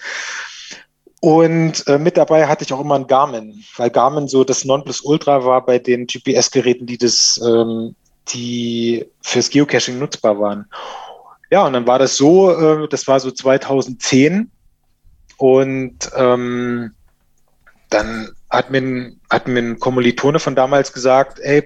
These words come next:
guck mal, Garmin, die suchen, die suchen jemand für den Bereich Social Media, der sich, äh, mit Social Media auseinandersetzt und das für die aufsetzt.“ Jetzt muss man wissen, zweitausendzehn, da war noch nicht so viel mit Social Media, also da fing das ja alles so langsam an.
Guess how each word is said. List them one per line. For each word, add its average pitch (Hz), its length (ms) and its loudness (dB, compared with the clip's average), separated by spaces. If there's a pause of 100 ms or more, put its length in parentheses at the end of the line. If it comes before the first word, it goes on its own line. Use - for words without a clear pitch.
guck - 140 -6
mal, 143 180 2
Garmin, 143 380 0
die 135 80 -4
suchen, 147 480 0 (880)
die 131 60 -2
suchen 160 240 2
jemand 143 540 0 (160)
für - 200 2
den 135 200 0
Bereich 127 280 4
Social 139 280 0
Media, 120 500 2 (140)
der 120 480 2 (160)
sich, - 520 -8
äh, 123 120 4
mit 123 220 0
Social 135 260 0
Media 143 160 4
auseinandersetzt 135 720 -2
und 131 120 -8
das 127 120 0
für 131 120 -4
die 139 140 -2
aufsetzt.“ - 640 -2 (240)
Jetzt 127 180 -2
muss 147 160 2
man 139 180 0
wissen, 147 300 -4
zweitausendzehn, 135 1000 0 (440)
da 120 100 0
war 135 160 2
noch 170 80 2
nicht 151 140 2
so - 80 -4
viel 143 160 -2
mit 139 240 -2
Social 135 320 0
Media, 139 360 2
also 131 160 2
da 131 100 4
fing 160 200 -4
das 147 160 0
ja - 140 2
alles 143 280 0
so 139 80 2
langsam 127 460 0
an. 185 400 -2